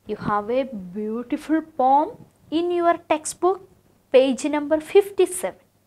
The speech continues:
What is the title of the poem? Yes, Woman Work.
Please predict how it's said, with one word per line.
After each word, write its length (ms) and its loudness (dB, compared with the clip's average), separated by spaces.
What 320 4
is 180 -8
the 160 -8
title 480 2
of 220 -10
the 80 0
poem? 500 0
Yes, 720 -2
Woman 460 0
Work. 360 -2